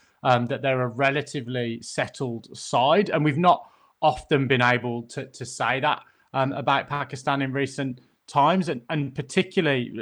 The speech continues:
Lippy, you mentioned it, that sort of engine room of Azhar Ali, Babar Azam, uh, Fawad Alam, and, and Rizwan. Um, you know, real experience in that middle order.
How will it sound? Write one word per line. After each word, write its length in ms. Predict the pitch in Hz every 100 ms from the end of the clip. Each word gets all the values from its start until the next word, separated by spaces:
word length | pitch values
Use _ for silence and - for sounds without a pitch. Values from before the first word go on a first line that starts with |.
| -
Lippy, 340 | 147 135 156
you 140 | 131 123
mentioned 420 | 135 143 156 147
it, 140 | 139 - - -
that 140 | 147
sort 340 | - 175 120
of 60 | 110
engine 420 | 127 139 135 151
room 280 | 139 139 123
of 100 | 117
Azhar 260 | 127 123 131
Ali, 280 | 127 131 123
Babar 340 | 127 120 117
Azam, 460 | 110 127 127 123 - _ _
uh, 180 | 120 113
Fawad 340 | - 131 123
Alam, 340 | 117 127 131 127
and, 160 | 120 123
and 180 | 120
Rizwan. 520 | 110 131 131 143 156 131 _ _
Um, 300 | 135 127 123 120
you 80 | 180
know, 140 | 139 139 _ _ 170 151
real 320 | 180 185 202
experience 960 | 143 - - _ 135 131 151 160 -
in 100 | 139 127
that 180 | 117
middle 260 | 127 117 120
order. 320 | 120 139 180